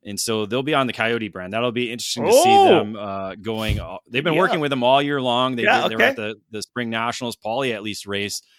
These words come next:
Speaker 1: I think Brandon was just on the wrench that weekend. But, uh, yeah, they're, they'll be. Uh, y-, you can bel-, you can believe they'll, they'll kinda be working together. But you know they love to, to beat one another too, so that'll be a fun little battle all weekend long.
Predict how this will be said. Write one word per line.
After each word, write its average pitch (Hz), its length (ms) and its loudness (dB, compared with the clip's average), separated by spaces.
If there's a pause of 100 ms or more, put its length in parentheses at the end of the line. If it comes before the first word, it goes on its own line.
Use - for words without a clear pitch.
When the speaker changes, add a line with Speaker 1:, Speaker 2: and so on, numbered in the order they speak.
(120)
Speaker 1:
I - 40 -20
think 107 160 -14
Brandon 117 340 -4
was 101 160 -10
just 101 180 -10
on 107 140 -6
the 95 80 -10
wrench 113 300 -8
that 101 200 -10
weekend. 95 500 -14
But, 95 160 -16 (140)
uh, 101 180 -12 (360)
yeah, 110 180 -2
they're, 131 320 -2
they'll 135 260 -4
be. 131 300 -2
Uh, 113 400 -2
y-, 127 260 -16
you 143 120 -12
can 160 160 -4
bel-, 151 180 -6
you 170 140 -4
can 240 160 -4
believe 190 320 0
they'll, 147 300 0 (100)
they'll 123 120 -10
kinda 180 340 -4
be 180 100 -4
working 196 320 -4
together. 190 480 -4 (420)
But 139 140 -4
you 160 120 -4
know 180 240 2
they 147 140 0
love 131 560 -2
to, - 160 -20 (160)
to 135 100 -6
beat 117 240 -8
one 101 160 -14
another 92 340 -14
too, 85 300 -10
so 95 240 -8
that'll 117 280 -2
be 110 160 -4
a 104 40 -4
fun 107 240 -8
little 98 140 -8
battle 90 340 -10
all 87 140 -10
weekend 85 280 -16
long. 73 140 -18